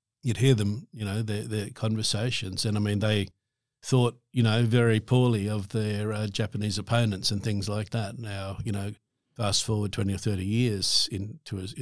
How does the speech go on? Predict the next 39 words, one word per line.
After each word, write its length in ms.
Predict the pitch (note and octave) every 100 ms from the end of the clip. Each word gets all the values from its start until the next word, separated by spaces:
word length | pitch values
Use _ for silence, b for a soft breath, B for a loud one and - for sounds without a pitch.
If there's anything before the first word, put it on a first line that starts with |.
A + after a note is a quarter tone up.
| F#2+
uh, 20 | F#2+
Cairns 300 | A2+ G2+ G2
became 380 | G2+ - G#2+ G2+
a, 100 | G2 -
a 20 |
major 360 | G2+ G#2 F#2+ F#2+
destination 760 | F#2+ - G#2 F#2+ G2+ - F2+ -
for 140 | G#2
the 160 | F#2+ G2
Japanese 420 | G#2+ F#2+ G2 -
tourist 460 | A#2+ A#2 G2+ -
trade, 300 | - F#2 G2
and 120 | F2 F#2
there 100 | F#2
was 200 | F2 -
a 60 |
lot 160 | F#2 F#2+
of 200 | F#2 -
signs 420 | - A2 G2+ G2 G#2
and 80 |
restaurants 460 | G2 G2 - G2 -
and 80 | G2
things 260 | G2+ F#2 G#2+
like 100 | A#2
that. 160 | A2+
So 80 | A2+
it 40 | A#2
was 120 | -
quite 200 | F3 C#3+
remarkable 480 | G#2 G#2+ A2 A2 F#2+
to 60 |
see 220 | - A2+
over 220 | G#2+ G#2+ G#2+
that 220 | A2 -
period 280 | A2+ G#2+ G2
of 60 |
time 340 | - G#2+ G#2+ G2+
this, 160 | F#2+
uh, 120 | A#2